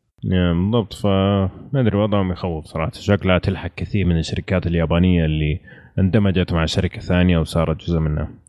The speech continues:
طيب. <clears throat> آه، شركة زي تي إي،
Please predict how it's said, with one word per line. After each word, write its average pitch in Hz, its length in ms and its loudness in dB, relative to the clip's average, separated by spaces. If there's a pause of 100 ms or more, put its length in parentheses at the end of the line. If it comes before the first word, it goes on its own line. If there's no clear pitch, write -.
(540)
طيب. - 220 0 (540)
<clears throat> - 500 -2
آه، 110 300 -2
شركة 151 380 -2
زي 110 240 -2
تي 123 100 -4
إي، 90 360 -2